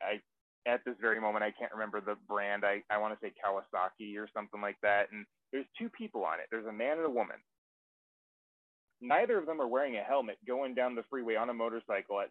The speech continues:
seventy miles an hour, and they're making no facial expressions at all. Like,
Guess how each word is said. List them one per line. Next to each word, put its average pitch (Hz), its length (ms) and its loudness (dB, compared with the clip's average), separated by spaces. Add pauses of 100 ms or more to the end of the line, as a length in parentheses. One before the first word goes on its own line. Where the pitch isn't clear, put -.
(100)
seventy 120 260 -2
miles 113 260 2
an 104 100 -8
hour, 98 300 0
and 104 220 -6 (320)
they're 165 140 2
making 131 580 -4
no 120 240 2 (120)
facial 113 320 -2
expressions 104 580 -6
at 98 80 -6
all. - 260 -4 (1160)
Like, 110 200 0